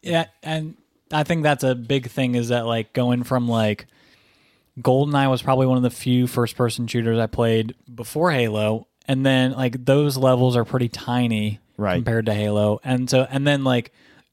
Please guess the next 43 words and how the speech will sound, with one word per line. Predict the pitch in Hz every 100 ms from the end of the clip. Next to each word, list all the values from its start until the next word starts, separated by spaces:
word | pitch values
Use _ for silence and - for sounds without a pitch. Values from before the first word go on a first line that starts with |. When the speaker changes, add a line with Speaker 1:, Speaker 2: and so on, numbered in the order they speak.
| -
Speaker 1:
open | 143 - 131
world | 120 127 135 135
games | 127 123 123 123 120
were | 117
just | 107 113 117 120 -
really | 131 117
coming | 113 120 113
out, | 110 113 117 - -
Speaker 2:
Yeah, | 80 73
Speaker 1:
like | -
Speaker 2:
like | 104
Speaker 1:
Grand | 104 123
Speaker 2:
Far | 104
Cry, | 101 - 92 85 80 78 73
Speaker 1:
yeah, | 131 127
Speaker 2:
Grand | 101 101
Speaker 1:
like |
Speaker 2:
Theft | 117 -
Speaker 1:
Grand | 117 120
Speaker 2:
Auto, | 117
Speaker 1:
Theft | 113
Speaker 2:
yeah. | 117
Speaker 1:
Auto. | 120 113 107 104 -
Um, | 135 120 110 107 104 101 _ _ _ _ _
so, | - 139 131
like, | 127 120 - _ - _ -
back | 131 131 143 -
then, | 117 117 131 127
Halo | 117 101 - 127 127 127 120 113 113 _ - - _ _ _
Combat | - 131 127 117
Evolved | 110 120 127
and | 120
Halo | 110 120 107
Two | - - 143 139
were | 123
just, | 110 104 104
like, | 101 - _ _ _ _
marvels | 120 117 117 131 139 123 117 107
of, | 120 110
like, | 113 113
and | 147 160
it | 160
was, | 160 160